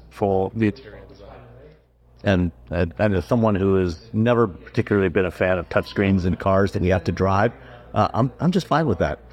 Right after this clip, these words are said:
Speaker 2: That's, yeah, have, having, having screens that span the entire dashboard, not so sure about that. But
Speaker 1: Yeah.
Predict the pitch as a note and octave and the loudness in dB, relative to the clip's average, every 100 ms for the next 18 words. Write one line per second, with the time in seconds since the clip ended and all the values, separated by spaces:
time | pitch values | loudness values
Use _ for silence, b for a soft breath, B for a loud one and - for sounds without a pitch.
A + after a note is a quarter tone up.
0 | - G#2 - - - - - _ _ _ | -4 -4 -4 -16 -20 -20 -20 _ _ _
1 | B B B B A2+ G#2+ F2+ G#2 - B | B B B B 0 2 2 0 -4 B
2 | B B2 C3 A#2+ C#3 C3 - B2+ B2 A#2 | B 2 2 0 0 0 0 0 2 2
3 | G2 - - G#2 G#2+ A2 G#2 F#2 G#2 G2+ | -2 -6 -2 0 2 2 2 2 2 2
4 | G2+ G#2+ - A2+ A2 - B B B B | 2 0 -2 -2 -2 -4 B B B B
5 | - - - A2+ G2+ - F#2 F2 D2+ C#2 | -20 -20 -10 -6 -2 0 0 0 0 -2
6 | D#2 - - - - F#2+ | -4 -8 -10 -12 -10 -10